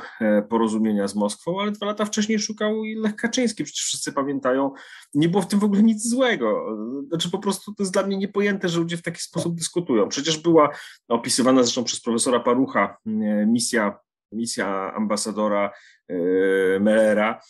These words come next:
której celem było porozumienie z Putinem, więc co z tego złego, że ktoś próbował się na jakimś etapie, e, porozumieć z Putinem? To wszystko było. E, znowu, rozmowy z Merkel. Rozmowy z Merkel prowadził każdy polski polityk przez ostatnie kilkanaście lat, bo ona kierowała Niemcami.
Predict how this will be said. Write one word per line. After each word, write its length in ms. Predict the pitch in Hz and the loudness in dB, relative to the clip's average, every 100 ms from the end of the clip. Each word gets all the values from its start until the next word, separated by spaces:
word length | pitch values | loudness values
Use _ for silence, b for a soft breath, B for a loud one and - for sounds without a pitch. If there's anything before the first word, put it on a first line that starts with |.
| b _ - | b _ -4
której 200 | 123 131 | 0 0
celem 340 | 135 120 127 | 2 2 2
było 420 | 123 135 139 139 B B _ | 0 2 4 2 B B _
porozumienie 560 | 147 143 143 151 151 160 | -2 0 0 -2 -4 -6
z 100 | - | -8
Putinem, 440 | 170 196 127 90 | -6 -2 0 0
więc 200 | 98 104 | -2 -4
co 120 | - | -4
z 80 | 170 | -2
tego 240 | 147 120 | -2 0
złego, 300 | 104 123 139 | 0 0 -2
że 100 | 135 | -4
ktoś 280 | 113 - - | -6 -8 -8
próbował 340 | - 110 123 117 | -4 -2 0 0
się 100 | 107 | -2
na 80 | |
jakimś 180 | 101 113 | -4 -8
etapie, 380 | 110 120 - 104 B B B - | -8 -6 -2 -4 B B B 0
e, 240 | 107 95 | 4 4
porozumieć 540 | - 123 120 117 110 104 | 4 2 4 2 0 -2
z 80 | |
Putinem? 420 | - - 87 - - B B | -8 -10 -10 -10 -12 B B
To 100 | - | -2
wszystko 320 | 170 202 - | 0 0 0
było. 340 | 180 175 123 - B B | 2 6 6 4 B B
E, 160 | 92 69 | -2 0
znowu, 300 | 113 147 123 | 2 2 4
rozmowy 400 | 135 135 147 147 | 2 2 2 2
z 60 | 139 | 2
Merkel. 440 | 131 104 101 80 95 107 - | 0 0 -4 -6 -8 -14 -6
Rozmowy 340 | 165 170 202 202 | 2 6 6 6
z 60 | |
Merkel 300 | 185 208 202 | 6 4 2
prowadził 340 | 180 175 170 165 | 2 2 2 2
każdy 280 | 175 160 170 | 2 2 0
polski 300 | 151 - - | -2 -4 -4
polityk 380 | 127 123 135 | -2 -2 -4
przez 180 | 139 131 | -8 -6
ostatnie 320 | - - - | -6 -6 -6
kilkanaście 560 | 131 131 131 123 - - | -8 -2 2 2 2 4
lat, 160 | 123 131 | 2 4
bo 80 | |
ona 100 | 143 | 0
kierowała 420 | 151 165 170 180 185 | 0 0 2 4 4
Niemcami. 560 | 196 180 202 151 107 | 0 0 2 2 0